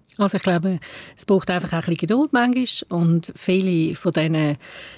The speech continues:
Devices, die man hat, die sind auch sehr selbsterklärend. Das muss man auch noch sagen, man kann ein bisschen damit rumspielen und ich glaube, wenn man so die Neugier auch bei den Alten kann wecken, da einfach mal auszuprobieren.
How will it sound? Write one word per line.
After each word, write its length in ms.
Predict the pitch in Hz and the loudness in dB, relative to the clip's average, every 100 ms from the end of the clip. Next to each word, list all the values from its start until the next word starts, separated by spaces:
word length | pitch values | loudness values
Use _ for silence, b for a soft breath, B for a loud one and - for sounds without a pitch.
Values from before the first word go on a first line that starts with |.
| - | -4
Devices, 460 | 185 156 160 185 185 | 0 0 0 -2 0
die 80 | 175 | 2
man 160 | 170 | 2
hat, 140 | 180 202 | 0 0
die 60 | |
sind 220 | 180 180 | 0 2
auch 60 | 175 | 2
sehr 180 | 175 160 | 0 -2
selbsterklärend. 760 | 165 170 - 208 202 196 208 196 | -2 -2 -2 0 2 4 2 0
Das 80 | |
muss 120 | 185 175 | -2 0
man 120 | 156 | 0
auch 60 | |
noch 100 | 180 | 0
sagen, 240 | 190 190 185 | -2 -4 -4
man 80 | 170 | -2
kann 140 | 180 | -2
ein 100 | 170 | -4
bisschen 160 | 160 160 | -2 -2
damit 160 | 147 | 0
rumspielen 540 | 185 220 - 180 185 180 | 2 2 2 0 2 2
und 80 | |
ich 80 | 180 | -2
glaube, 160 | 196 170 | -4 -2
wenn 100 | 175 | 0
man 80 | 170 | 0
so 160 | 180 | 0
die 380 | 165 175 175 175 B B B - | 2 4 4 2 B B B 2
Neugier 760 | 185 185 226 214 208 185 170 | 4 6 4 2 2 4 2
auch 40 | 160 | 2
bei 120 | 175 | 0
den 320 | 165 151 147 - | 2 0 0 0
Alten 360 | 160 196 - | 2 2 2
kann 200 | 185 185 | 0 0
wecken, 640 | 170 175 - - 180 170 190 | 0 -2 -4 0 2 0 -2
da 180 | - 170 | -2 0
einfach 280 | 165 - 180 | 0 -2 0
mal 180 | 175 | 2
auszuprobieren. 800 | 214 302 - - 285 269 160 143 | 4 2 2 -2 0 2 2 0